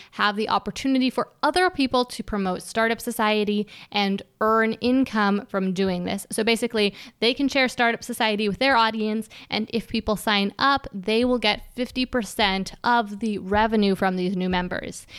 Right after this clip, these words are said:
uh, which I think is a really cool opportunity. We've had a lot of people, a lot of our members ask if we have an affiliate program and be interested in sharing it with their audiences. So I'm excited to let them finally do this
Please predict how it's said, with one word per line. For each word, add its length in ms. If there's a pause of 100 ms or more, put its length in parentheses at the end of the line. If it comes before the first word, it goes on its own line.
(200)
uh, 140
which 160
I 60
think 160
is 80
a 60
really 200
cool 220
opportunity. 760
We've 140
had 140
a 60
lot 180
of 180
people, 460
a 20
lot 180
of 80
our 80
members 640
ask 380
if 40
we 80
have 160
an 60
affiliate 360
program 400
and 140
be 140
interested 520
in 140
sharing 400
it 80
with 220
their 180
audiences. 720 (280)
So 240
I'm 140
excited 500
to 280
let 360
them 140
finally 380
do 240
this 300